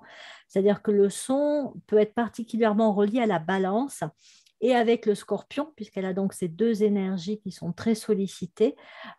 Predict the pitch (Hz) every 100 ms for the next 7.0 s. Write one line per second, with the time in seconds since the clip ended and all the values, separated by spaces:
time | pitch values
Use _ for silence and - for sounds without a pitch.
0 | 175 196 196 190 185 175 175 170 165 214
1 | 165 - 196 - 302 302 240 220 277 -
2 | 277 269 - 302 302 302 208 196 _ _
3 | - 185 180 196 247 214 202 208 208 196
4 | 180 190 247 262 - 277 262 226 277 285
5 | 202 254 - - 294 262 233 - - 277
6 | - - - - - 202 202 196 196 196